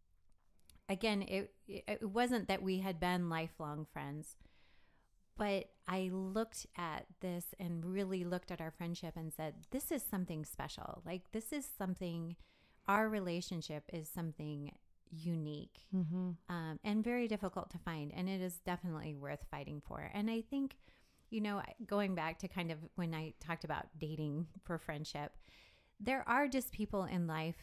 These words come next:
Speaker 1: that you connect with. There are people who resonate with you and make you a better person and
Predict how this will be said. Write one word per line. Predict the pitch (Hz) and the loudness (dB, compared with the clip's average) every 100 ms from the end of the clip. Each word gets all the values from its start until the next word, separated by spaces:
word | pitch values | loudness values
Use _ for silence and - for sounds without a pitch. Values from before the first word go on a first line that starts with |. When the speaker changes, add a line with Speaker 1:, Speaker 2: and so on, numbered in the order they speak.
| - | -4
Speaker 1:
that | 165 151 | -2 0
you | 170 | 0
connect | 165 160 143 - - | -2 -4 -4 -6 -8
with. | - - - | -8 -10 -6
There | 202 196 | -2 2
are | 196 202 | 2 2
people | 190 214 190 180 175 165 160 | 0 -2 0 2 2 -2 -2
who | 196 180 170 165 160 - - - - | 0 2 2 0 -2 -6 -20 -20 -8
resonate | 190 170 180 180 190 170 156 - | -4 2 2 4 2 2 0 -2
with | 165 156 - | -2 -2 -2
you | 156 156 | -2 0
and | - 160 160 | 0 0 0
make | 170 - | 0 -2
you | 180 | 0
a | 165 | 0
better | 160 156 | 0 -2
person | - 151 - 151 147 | -2 -4 -2 -4 -4
and | 160 | -4